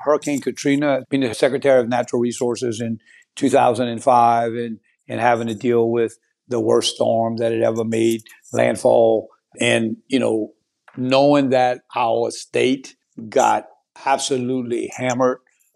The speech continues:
by landfall here and certain folks who perhaps didn't have resources struggled to get help. And so it kinda played out, you know, on the national scene in an ugly way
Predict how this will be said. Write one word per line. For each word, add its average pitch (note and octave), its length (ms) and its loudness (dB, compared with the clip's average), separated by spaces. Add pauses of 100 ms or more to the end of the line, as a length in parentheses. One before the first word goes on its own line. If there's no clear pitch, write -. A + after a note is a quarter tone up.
(100)
by A2 300 2
landfall A#2 600 0
here A#2+ 500 -4 (400)
and A2+ 720 -6 (340)
certain B2 360 0
folks C3 400 0
who A#2+ 340 0
perhaps A#2 380 -2
didn't A#2+ 220 -4
have A#2+ 260 0
resources A#2+ 720 -6 (280)
struggled B2 500 -2
to B2 100 -4
get A#2+ 220 0
help. A#2 360 0 (300)
And C#3 240 -6
so D#3 260 4
it D#3 160 -12
kinda G#3 240 -4
played D3+ 340 0
out, C#3 420 2
you B2 100 -10
know, C3 120 -2
on B2+ 220 -2
the B2+ 100 -6
national B2+ 500 -4
scene C3+ 580 -2 (340)
in B2+ 180 -4
an A2+ 140 -2
ugly C3 260 2
way B2+ 560 2